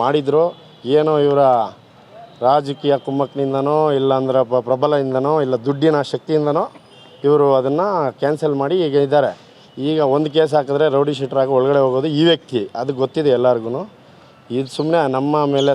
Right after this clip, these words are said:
ಸ-, ಇಲ್ಲ ಸಲ್ಲವ. ನಾವು ಐ ಡಿ ಕಾರ್ಡ್ ಮಾಡಿಸಿ ನೀಟಾಗಿ ಇವ್ರು ನೂರು ರೂಪಾಯಿ ತಗೊಳ್ಳೋ ಜಾಗದಲ್ಲಿ ನಾವು ಐವತ್ತು ರೂಪಾಯಿನೇ ತೊಗೊಂಡು ಕಲೆಕ್ಷನ್ ಮಾಡ್ತಾಯಿದ್ದೀವಿ. ಇಲ್ಲ ಸಲ್ಲದ ಆರೋಪ ಮಾಡಿಕೊಂಡು,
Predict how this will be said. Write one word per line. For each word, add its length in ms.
ಸ-, 200
ಇಲ್ಲ 180
ಸಲ್ಲವ. 320
ನಾವು 140
ಐ 80
ಡಿ 120
ಕಾರ್ಡ್ 240
ಮಾಡಿಸಿ 280
ನೀಟಾಗಿ 440
ಇವ್ರು 220
ನೂರು 120
ರೂಪಾಯಿ 200
ತಗೊಳ್ಳೋ 260
ಜಾಗದಲ್ಲಿ 300
ನಾವು 120
ಐವತ್ತು 200
ರೂಪಾಯಿನೇ 280
ತೊಗೊಂಡು 300
ಕಲೆಕ್ಷನ್ 360
ಮಾಡ್ತಾಯಿದ್ದೀವಿ. 520
ಇಲ್ಲ 180
ಸಲ್ಲದ 240
ಆರೋಪ 220
ಮಾಡಿಕೊಂಡು, 400